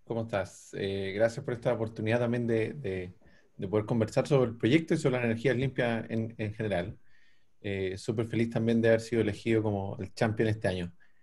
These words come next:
Te cuento un poco en qué consiste el, el proyecto. El proyecto se llama Endurance Electric y básicamente lo que, lo que hacemos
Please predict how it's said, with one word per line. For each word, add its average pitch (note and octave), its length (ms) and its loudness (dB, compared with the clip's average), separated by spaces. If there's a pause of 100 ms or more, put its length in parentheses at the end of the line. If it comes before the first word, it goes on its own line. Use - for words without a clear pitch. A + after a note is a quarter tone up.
(460)
Te A#2 400 6
cuento D3 220 8
un D3+ 80 4
poco F3+ 260 10
en E3 80 8
qué E3 100 6
consiste D#3 520 6
el, D3 180 4
el A#2+ 140 0
proyecto. C3+ 420 4
El A2+ 120 4
proyecto B2+ 240 0
se - 80 -14
llama C#3 80 2
Endurance C#3 340 2
Electric A2 500 0 (460)
y A#2 100 -2
básicamente A#2+ 600 2
lo A#2+ 120 4
que, G2 680 2
lo G2+ 300 0
que - 100 -4
hacemos B2+ 640 0